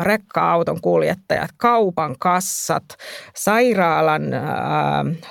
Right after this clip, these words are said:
hoitajat, lääkärit. Eli tavallaan niin kuin, ää, me tämmöiset niin kuin höttöammattilaiset, niin kuin mäkin itse olen tämmöinen, ää, niin kuin akateeminen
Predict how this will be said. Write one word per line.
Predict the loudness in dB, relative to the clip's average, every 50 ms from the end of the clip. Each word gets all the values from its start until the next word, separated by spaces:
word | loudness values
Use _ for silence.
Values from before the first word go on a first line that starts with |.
| -16 -12 -4 0
hoitajat, | 2 4 4 4 2 2 0 0 0 0 2 2 2 2 0 0 -4 -8 -14 -16 -14 -16 -16 -16 -18 -20 -10 -2
lääkärit. | 0 2 2 2 2 2 0 0 -2 -2 0 0 0 0 -2 -4 _ -12 -14 -14 -16 -20 -10 -4 -2
Eli | -2 0 2 0 0 2
tavallaan | 2 2 2 4 4 4 2 2 2 2
niin | 0 0 2
kuin, | 2 0 0 -2 -4 -12 -18 -18 -18 -20 -20 -8 _ 0
ää, | 2 2 2 2 0 -2 -4 -8 -10 -8
me | -4 0 2 2 4
tämmöiset | 4 2 2 2 2 2 0 0
niin | 2 2
kuin | 2 2 4
höttöammattilaiset, | 2 2 0 0 _ 2 4 4 4 4 4 2 2 0 0 2 2 4 4 2 2 0 0
niin | 0 2 2
kuin | 2 2 0
mäkin | 0 0 2 0
itse | 0 0 0 0 -2
olen | 0 0
tämmöinen, | 0 0 0 0 -2 -6 -10 -16 -20 -20 -20 _ -4
ää, | -2 -2 0 0 0
niin | 0 -2 -2 -2
kuin | -2 -2 -2 -2
akateeminen | -2 -2 0 0 0 2 0 0 0 0 0 0 0 0 -2 -4 -6